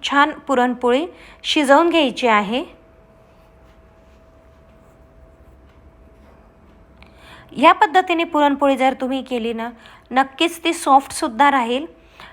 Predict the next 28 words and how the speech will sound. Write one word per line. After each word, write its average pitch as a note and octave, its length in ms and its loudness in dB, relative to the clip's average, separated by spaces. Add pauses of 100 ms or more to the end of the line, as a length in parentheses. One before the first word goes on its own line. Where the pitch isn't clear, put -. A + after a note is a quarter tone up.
आणि, C#4 540 2
अ, C4 140 6
प्रमाणसुद्धा C#4 760 2
अगदी B3 240 -4
सोपं C#4 420 0
आहे. B3 320 0 (420)
एक C#4 260 0
वाटी D4 340 2
जर C#4 180 0 (360)
चणा C#4+ 280 4
डाळ C4+ 220 6
घेतली A#3+ 320 -4
होती, A3+ 220 -6 (120)
तर C#4+ 140 0 (120)
एक A#3+ 260 -4
वाटी C4 420 -4 (380)
गोड B3+ 300 6
घ्यायचं B3+ 360 0
आहे, C#4+ 80 0
गूळ A#3 320 -2
किंवा A#3 220 -2
साखर, - 440 -10
आणि D4 260 -2
एक C4 240 -2
वाटी C#4 340 -2
मैदा D#4 300 4
घेतलेला G#3 420 -4
आहे G#3 320 -6